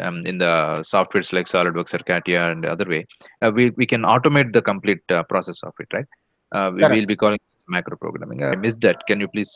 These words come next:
Speaker 1: uh, tell that? Uh, how, how
Speaker 2: Uh,
Speaker 1: can we, um,
Speaker 2: yeah,
Speaker 1: program,
Speaker 2: in the,
Speaker 1: uh,
Speaker 2: in
Speaker 1: automate?
Speaker 2: this, in this particular tools, whichever I have shown you, okay, uh, the user has to, uh, do all the steps. Okay,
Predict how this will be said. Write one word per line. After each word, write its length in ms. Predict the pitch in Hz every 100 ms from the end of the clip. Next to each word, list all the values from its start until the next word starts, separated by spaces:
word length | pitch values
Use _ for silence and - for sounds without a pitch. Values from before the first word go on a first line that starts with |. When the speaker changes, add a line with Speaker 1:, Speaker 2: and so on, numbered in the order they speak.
| -
Speaker 1:
uh, 80 | 82
tell 140 | 92 92
that? 120 | 95 _ _ _ _ _ _ -
Uh, 100 | 101
how, 140 | 98 123
how 120 | 165
Speaker 2:
Uh, 40 |
Speaker 1:
can 140 | 143 135
we, 140 | 127 113 - - 92
um, 200 | 90 -
Speaker 2:
yeah, 140 | -
Speaker 1:
program, 260 | 156 147 139
Speaker 2:
in 80 | 190 196
the, 60 | 196
Speaker 1:
uh, 300 | - - 170
Speaker 2:
in 60 |
Speaker 1:
automate? 100 | 202
Speaker 2:
this, 360 | 190 175 - - - -
in 200 | 156 170
this 160 | 185
particular 340 | - 147 147 147
tools, 280 | 143 123 -
whichever 380 | 135 156 156
I 20 | 143
have 200 | 135 -
shown 260 | - 135
you, 160 | 131 107 - _ _ _ _ _ _ -
okay, 280 | 123 - 185 - _ _ _ _ -
uh, 380 | 135 135 135 127 -
the 100 | -
user 240 | 147 175
has 160 | 170 160 -
to, 220 | 180 - _
uh, 500 | 131 123 127 127 127 - _
do 140 | 139 160
all 160 | 151
the 120 | 139 135
steps. 340 | 113 - -
Okay, 260 | - 147